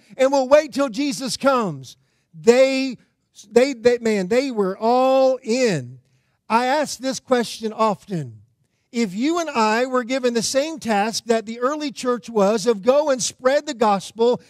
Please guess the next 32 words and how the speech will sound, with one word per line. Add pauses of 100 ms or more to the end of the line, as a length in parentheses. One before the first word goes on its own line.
and
scatter
abroad (240)
and
make
yourself
known
to
people,
make
Jesus
known
to
you, (280)
would
we
see
the
same
success (160)
in
twenty
twenty-two (300)
that
the
early
church
saw (360)
when
it
first
started?